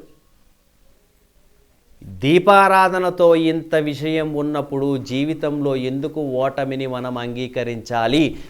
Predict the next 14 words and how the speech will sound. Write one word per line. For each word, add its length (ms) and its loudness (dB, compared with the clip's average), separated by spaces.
ఓటమిని 380 4
అంగీకరించే 540 0
పనే 320 4
లేదండి. 300 4
జీవితంలో 480 2
మనం 240 0
ఓడిపోం. 460 6
ఓడిపోకుండా 640 0
ఉండాలంటే 680 0
మనం 260 2
తీసుకునే, 640 0
చేసుకునే 420 2
పరి-, 360 4
సమయంలో 640 0